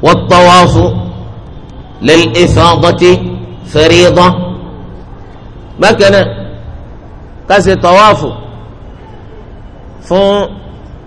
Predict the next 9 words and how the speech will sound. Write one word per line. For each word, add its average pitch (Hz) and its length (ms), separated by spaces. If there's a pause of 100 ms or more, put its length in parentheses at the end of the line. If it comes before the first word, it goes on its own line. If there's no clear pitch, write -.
(120)
tọ̀wáàfù 170 420
tá 202 140
à 190 60
ń 190 80
pè 185 140
ní 165 180 (1600)
tọ̀wáàfù 180 420
lè 175 160
fẹ́ 180 180